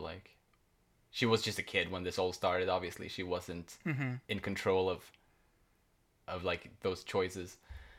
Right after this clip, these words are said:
Speaker 1: Uh, so
Speaker 2: Yeah.
Speaker 1: yeah, that definitely. Uh, but then, yeah, then, uh, Reiner comes in, uh, just like he did with Zeke in, at the beginning
Speaker 2: Yeah,
Speaker 1: of the Marley
Speaker 2: I was
Speaker 1: arc.
Speaker 2: thinking the exact same thing.
Speaker 1: <laughs> I think that was
Speaker 2: The
Speaker 1: pretty
Speaker 2: perfect
Speaker 1: nice.
Speaker 2: shield.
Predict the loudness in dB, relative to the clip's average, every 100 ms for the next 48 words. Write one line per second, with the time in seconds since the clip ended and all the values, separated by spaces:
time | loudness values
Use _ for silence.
0 | -20 -20 -20 _ _ _ -8 -6 -6 -10
1 | -4 -2 -2 -2 -6 -10 _ _ _ _
2 | _ -8 -8 -6 -10 -12 _ _ _ -20
3 | -20 -20 -20 _ _ _ _ -2 2 4
4 | 8 10 12 12 12 6 6 6 6 8
5 | 6 6 0 0 0 4 4 4 -4 -12
6 | _ _ _ _ -4 0 2 4 6 6
7 | 6 6 6 2 2 2 -2 -10 -4 -2
8 | 0 -2 -2 8 12 12 12 10 10 10
9 | 10 8 6 10 10 8 -2 0 0 0
10 | -2 -4 6 6 6 0 0 -10 -10 -12
11 | -8 -6 -6 -8 -12 -4 4 6 6 4
12 | 2 4 8 10 10 6 6 8 8 4